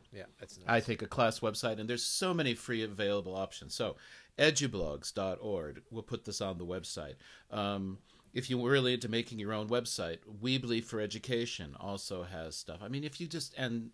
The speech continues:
Speaker 2: it's just a lot of resources out there, but you gotta have a class website, I think. The savings are just too amazing.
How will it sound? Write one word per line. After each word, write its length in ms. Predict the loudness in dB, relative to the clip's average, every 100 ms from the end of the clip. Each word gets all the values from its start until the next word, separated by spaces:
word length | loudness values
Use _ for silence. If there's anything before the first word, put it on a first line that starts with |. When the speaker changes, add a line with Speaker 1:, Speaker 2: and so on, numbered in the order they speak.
| _ _
Speaker 2:
it's 220 | -8 -6
just 240 | -4 -6 -8 -10
a 60 |
lot 200 | -6 -6
of 120 | -8
resources 520 | -10 -10 -8 -10 -10 -8
out 140 | -8
there, 120 | -10 -10
but 140 | -10
you 160 | -8 -8 -6
gotta 260 | -4 -4 -4
have 240 | -6 -8
a 40 |
class 380 | -10 -12 -10 -8
website, 460 | -4 -2 -4 -8 -10
I 60 | -14
think. 300 | -16 -20 -20 _ _ _ _ _ _ _ _ _ _ _ _ _ -20 _ -20 -10
The 80 | -4
savings 480 | 0 2 2 0 -4
are 80 |
just 300 | -8 -10 -10
too 800 | -10 -6 -6 -6 -8 -10 -12 -14 -16
amazing. 420 | -12 -10 -12 -14